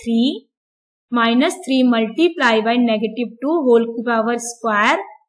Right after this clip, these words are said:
माइनस सिक्सटीन multiply by negative two plus twelve। तो सबसे पहले हम ब्रैकेट सॉल्व करते हैं, तो फ़ोर multiply by टू की पावर थ्री हो गया एट,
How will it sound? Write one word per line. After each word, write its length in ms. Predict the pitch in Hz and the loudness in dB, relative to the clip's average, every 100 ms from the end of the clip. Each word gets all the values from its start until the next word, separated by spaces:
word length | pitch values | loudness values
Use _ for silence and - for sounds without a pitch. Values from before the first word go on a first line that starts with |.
| _ _ - | _ _ -6
माइनस 440 | 240 233 240 240 - | -2 0 0 -2 -4
सिक्सटीन 560 | 247 - 262 277 339 | -8 -6 -2 0 2
multiply 600 | 254 233 226 320 330 254 240 | 2 0 0 -2 0 2 2
by 120 | 240 240 | 2 0
negative 520 | 226 220 202 240 196 _ 247 | 0 -2 -4 -8 -8 _ -2
two 160 | 247 311 392 _ _ _ _ _ - | -2 -2 -8 _ _ _ _ _ -4
plus 300 | 240 302 - - | -2 -2 -4 -4
twelve। 280 | 233 202 196 - _ _ _ - | -4 -4 -8 -12 _ _ _ -8
तो 40 | |
सबसे 320 | 240 247 - 269 | -4 -4 0 2
पहले 280 | 262 269 285 | 2 4 4
हम 80 | 320 - _ _ _ 233 | 2 -8 _ _ _ -4
ब्रैकेट 280 | 240 262 277 | -2 0 0
सॉल्व 280 | 302 285 285 | 2 2 4
करते 260 | 302 294 320 | 2 2 -2
हैं, 120 | 320 | -2
तो 80 | 320 | -4
फ़ोर 400 | 285 247 262 247 | 2 4 4 4
multiply 640 | 226 208 302 339 330 233 220 208 | 0 -2 -2 0 0 2 2 2
by 180 | 214 220 294 - _ _ _ _ _ _ _ _ _ _ _ _ _ _ 285 | 2 2 0 -6 _ _ _ _ _ _ _ _ _ _ _ _ _ _ -2
टू 140 | 302 | 0
की 80 | 311 | 0
पावर 320 | 320 285 285 285 | 4 6 6 4
थ्री 160 | 285 | 2
हो 120 | 277 262 | 4 6
गया 180 | 285 277 269 | 4 2 2
एट, 340 | 247 392 - | 4 2 -2